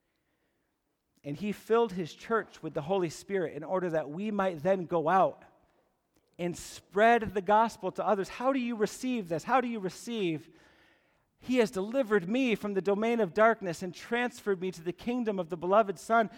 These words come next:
in whom I have redemption and the forgiveness of my sins"? How do you receive that and then not give it away? How do you receive that and then not tell everybody? How do you receive that and then not display it? The answer is you don't.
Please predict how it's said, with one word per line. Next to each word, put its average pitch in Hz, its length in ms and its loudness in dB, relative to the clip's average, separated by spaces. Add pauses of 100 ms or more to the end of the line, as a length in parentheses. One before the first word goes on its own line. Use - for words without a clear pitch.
(140)
in 190 120 -4
whom 226 200 0
I 214 80 6
have 208 240 2
redemption 190 680 0 (220)
and 190 100 -4
the 185 60 0
forgiveness 214 680 -2
of 185 120 -2
my 175 160 0
sins"? 226 400 -2 (180)
How 247 180 4
do 269 60 2
you 254 140 -2
receive 202 640 -2
that 160 320 -2 (160)
and 214 180 0
then 233 160 2
not 220 280 6
give 202 140 0
it 196 80 0
away? 196 340 6
How 233 180 2
do 247 60 -2
you 214 100 -6
receive 202 520 -4
that 180 220 2
and 196 160 0
then 226 140 2
not 202 240 0
tell 214 260 2
everybody? 160 460 2
How 226 160 2
do 254 60 -2
you 226 100 -4
receive 214 600 -4
that 170 240 2 (220)
and 202 100 -6
then 214 140 0
not 208 240 4
display 240 560 2
it? 151 120 0
The 175 140 0
answer 247 280 2
is 156 120 -6
you 165 100 -8
don't. 196 540 0